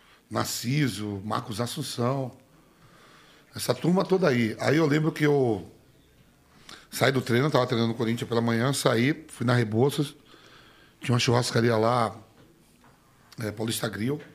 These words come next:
Cheguei na churrascaria, eu, Gil e o Fabrício, jogar comigo no Corinthians. Que eu não queria ver, né? Daqui a pouco ele tá lá, pá, tomando uma caipirinha, aí o garçom veio e falou, "Vampeta, parabéns." Quando ele falou, "Parabéns", eu digo, "Opa, tô dentro."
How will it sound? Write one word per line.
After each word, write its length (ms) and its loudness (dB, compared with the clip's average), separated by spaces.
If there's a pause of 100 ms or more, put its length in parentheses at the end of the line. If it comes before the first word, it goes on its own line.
(680)
Cheguei 220 -8
na 100 2
churrascaria, 760 0 (640)
eu, 220 2
Gil 220 0
e 40 4
o 40 0
Fabrício, 680 -4 (500)
jogar 220 0
comigo 220 -4
no 80 -6
Corinthians. 480 -8 (520)
Que 60 -8
eu 60 0
não 60 0
queria 180 4
ver, 240 2
né? 120 -2 (1200)
Daqui 240 0
a 40 6
pouco 200 -2
ele 80 0
tá 100 2
lá, 140 2
pá, 240 0 (380)
tomando 280 0
uma 100 0
caipirinha, 500 -2
aí 180 2
o 320 -2
garçom 360 0
veio 200 -2
e 20 -2
falou, 200 -2
"Vampeta, 300 0
parabéns." 500 0
Quando 120 -6
ele 40 -6
falou, 160 -4
"Parabéns", 380 -2
eu 60 -8
digo, 180 -2
"Opa, 360 -4 (200)
tô 120 -2
dentro." 460 -4